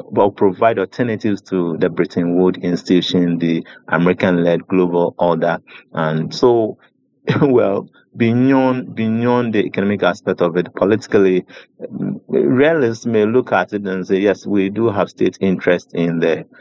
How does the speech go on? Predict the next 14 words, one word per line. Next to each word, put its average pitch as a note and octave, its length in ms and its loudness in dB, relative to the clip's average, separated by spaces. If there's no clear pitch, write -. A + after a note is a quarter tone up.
and E2+ 240 0
we F2+ 220 2
may G#2 240 2
even F#2+ 340 0
have F2 280 -4
a E2 100 2
zero-sum F#2 640 0
game E2+ 280 -2
in E2 220 -4
there." D#2+ 220 -2
But F#2 160 2
it F#2 140 -4
all B2+ 160 2
depends F#2+ 680 -6